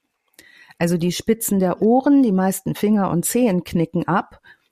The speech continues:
und werden vom Sturm weggeblasen. Der sieht jetzt nicht mehr so vollständig aus und die Kanadier geben den ramponierten Lederelmer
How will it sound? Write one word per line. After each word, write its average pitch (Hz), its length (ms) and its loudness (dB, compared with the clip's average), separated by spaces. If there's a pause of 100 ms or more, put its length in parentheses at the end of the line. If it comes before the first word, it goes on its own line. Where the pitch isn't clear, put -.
(220)
und 185 220 -2
werden 190 320 0
vom 185 300 0
Sturm 175 480 -2
weggeblasen. 127 880 -4 (1500)
Der 180 140 2
sieht 190 200 -2
jetzt 190 240 0
nicht 208 220 0
mehr 190 280 2
so 196 300 2
vollständig 262 800 0
aus 226 320 0
und 214 100 -2
die 214 80 -6
Kanadier 202 640 0
geben 190 320 0
den 180 360 0
ramponierten 180 680 0
Lederelmer 170 720 0